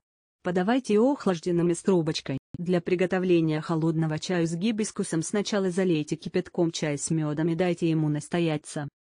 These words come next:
Затем охладите его и перелейте часть чая в стакан. Добавьте минеральную газированную воду,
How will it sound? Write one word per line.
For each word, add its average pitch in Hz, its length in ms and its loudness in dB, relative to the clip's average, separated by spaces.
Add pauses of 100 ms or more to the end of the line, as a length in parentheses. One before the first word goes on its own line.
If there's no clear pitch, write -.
(140)
Затем 190 440 0
охладите 175 580 -2
его 185 300 0
и 180 80 2
перелейте 190 560 2
часть 147 360 -4
чая 170 300 0
в 160 60 -10
стакан. 147 480 -6
Добавьте 220 560 -2
минеральную 202 600 2
газированную 180 800 2
воду, 196 420 0